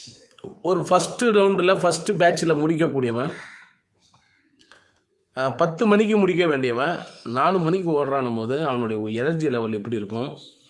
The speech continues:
தொடர்ச்சியாக தன்னுடைய திறமையை உறுதிப்படுத்தி வைத்திருந்த பல இளைஞர்கள் இதனால் ஏமாற்றத்தை சந்தித்திருக்கிறாங்க. இன்னைக்கு ஏமாற்றம் சந்திச்சிருக்காங்க. இதுக்கிடையில எஸ் ஐ எக்ஸாமை நீங்க அதே மாதிரி அனௌன்ஸ் பண்ணிருக்கீங்க.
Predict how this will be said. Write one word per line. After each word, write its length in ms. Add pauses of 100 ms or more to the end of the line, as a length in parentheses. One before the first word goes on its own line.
(440)
தொடர்ச்சியாக 1000
தன்னுடைய 380
திறமையை 540
உறுதிப்படுத்தி 800
வைத்திருந்த 560 (120)
பல 280
இளைஞர்கள் 960
இதனால் 600
ஏமாற்றத்தை 760
சந்தித்திருக்கிறாங்க. 720 (180)
இன்னைக்கு 280
ஏமாற்றம் 380
சந்திச்சிருக்காங்க. 580 (880)
இதுக்கிடையில 540
எஸ் 240
ஐ 140
எக்ஸாமை 720
நீங்க 240
அதே 180
மாதிரி 360
அனௌன்ஸ் 580
பண்ணிருக்கீங்க. 440